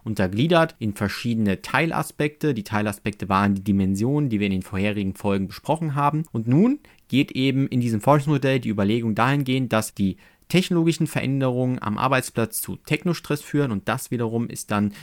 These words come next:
die Ausgangslage, dass diese Mitarbeiterwiderstände entstehen. Das ist das Forschungsmodell und nun kam noch der Einfluss der Persönlichkeit hinzu,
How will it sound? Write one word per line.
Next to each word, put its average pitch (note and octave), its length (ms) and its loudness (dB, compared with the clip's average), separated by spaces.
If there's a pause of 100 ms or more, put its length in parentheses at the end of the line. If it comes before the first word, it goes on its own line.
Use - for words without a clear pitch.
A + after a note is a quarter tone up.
(140)
die F2+ 80 -4
Ausgangslage, G2+ 640 0
dass F#2 220 -4
diese G2 240 -2
Mitarbeiterwiderstände F#2 1080 -2
entstehen. - 500 -10 (160)
Das C3 200 2
ist - 300 -4
das G#2+ 100 -2
Forschungsmodell F3 760 0
und A2 200 -6
nun F3 360 2 (100)
kam A2+ 260 -2
noch G#2+ 120 -2
der G2+ 400 2
Einfluss A2+ 340 -2
der G2+ 140 -2
Persönlichkeit D3+ 800 0
hinzu, D3+ 460 0